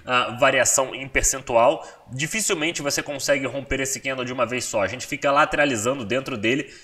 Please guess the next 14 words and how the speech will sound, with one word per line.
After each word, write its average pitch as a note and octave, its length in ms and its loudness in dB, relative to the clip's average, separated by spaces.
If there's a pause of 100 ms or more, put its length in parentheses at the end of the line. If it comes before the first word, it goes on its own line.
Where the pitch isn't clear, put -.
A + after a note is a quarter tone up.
(140)
estabelecendo C3 640 0
novas C3 340 0
bases C3 380 0
de B2+ 80 -8
preço, - 340 -6
sempre F3 380 -4
estreitando D#3+ 640 -4
esse D3+ 140 -4
movimento C3+ 440 -6 (220)
até - 240 -2
um C#3 80 2
rompimento B2 500 -4
mais C3 240 -2
nítido. E3 380 -6